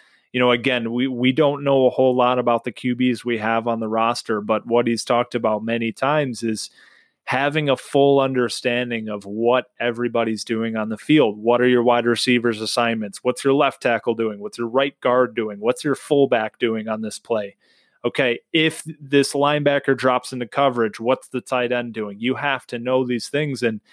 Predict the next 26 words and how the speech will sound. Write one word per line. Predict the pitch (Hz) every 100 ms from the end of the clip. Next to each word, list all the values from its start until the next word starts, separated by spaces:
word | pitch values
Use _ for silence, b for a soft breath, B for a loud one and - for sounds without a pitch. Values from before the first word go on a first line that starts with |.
| b b b
and | 117
that's | 120 120
very | 117 123 120 120
important | 117 107 120 120 120 117
to, | - 107 107
to | - 107
Jay | 117 113
Johnson, | 107 113 117 117 120
the | 110
new | 113
offensive | 113 110 - 113 - 110
coordinator, | - 127 156 139 127 117 117 110 _ _ _ _ _ _
in | - 123 120 120 117 - _ _ _
choosing | - 165 165 160 156
a |
quarterback | 143 143 147 151 147 147 151
and | 120 113
grooming | 104 131 143 143 139
a |
quarterback | 127 135 139 131 127 131
and | 123 113
developing | 104 113 123 117 120 110
a |
quarterback. | - 123 127 113 107 107 117
And, | 110 110 -
and | 123 113 107